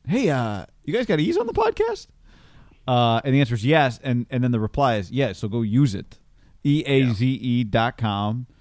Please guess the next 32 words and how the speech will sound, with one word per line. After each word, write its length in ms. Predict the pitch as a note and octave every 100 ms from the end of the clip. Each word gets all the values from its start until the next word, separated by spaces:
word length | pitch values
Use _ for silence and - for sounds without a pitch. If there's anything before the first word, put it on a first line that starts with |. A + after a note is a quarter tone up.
| - _
the 460 | G#2+ G2 A#2+ A#2+ A2
best 320 | F#2 C3+ -
delivery 360 | B2+ B2+ A#2 A2+
platform 640 | A#2 A#2 A2+ - A#2+ B2+
to 60 | A2+
get 160 | G#2
the 60 | F#2+
best 260 | A#2 A2+ G#2+
legal, 500 | A#2+ A2+ A#2 C3 - _ -
licensed, 720 | B2 C#3 C3 - C#3+ D#3+ - - - -
fully 260 | D#3 D3+ C#3+
tested 640 | C#3+ C3 B2 - D3 D3+ - _ _
marijuana 500 | C3 C#3 C3+ B2+ A#2+
products 640 | B2+ B2 A#2+ C#3+ - - _
delivered 360 | C#3 D3 C#3 A#2+
to 80 |
you 400 | A#2 A#2 B2+ C#3 -
in 120 | E3
the 80 | D#3+
state 220 | - C#3+
of 80 | B2
California. 760 | B2+ A#2 A2+ A#2 A2 A2 C3 -
If 120 | A#2
you're 80 | B2
twenty-one 420 | C#3+ C3+ B2 A#2
or 100 | A2
older, 220 | A#2+ D3
you 80 | C#3+
get 120 | C#3
verified 480 | C3+ C3+ B2+ B2 G#2+
in 100 | G2+
minutes. 420 | G2 B2 -